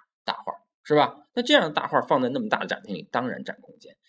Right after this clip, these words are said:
你一个传统的油画画得再好，哪怕是蒙娜丽莎，跟这样的一个大抽象画挂在一起，立刻就看不见了，是吧？对于那么大的展厅来说，放进一棵树去都不显多，是吧？所以这就是这个，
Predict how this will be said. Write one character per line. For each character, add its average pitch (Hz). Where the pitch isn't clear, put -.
你 147
一 208
个 233
传 131
统 95
的 82
油 85
画 107
画 -
得 101
再 104
好， -
哪 95
怕 -
是 107
蒙 95
娜 127
丽 90
莎， 117
跟 214
这 220
样 101
的 82
一 85
个 -
大 -
抽 123
象 90
画 95
挂 80
在 -
一 -
起， -
立 123
刻 -
就 65
看 -
不 -
见 -
了， -
是 151
吧？ 185
对 202
于 233
那 269
么 117
大 -
的 90
展 67
厅 92
来 85
说， 82
放 139
进 120
一 -
棵 151
树 247
去 -
都 -
不 -
显 -
多， -
是 92
吧？ 80
所 135
以 131
这 113
就 90
是 73
这 60
个， -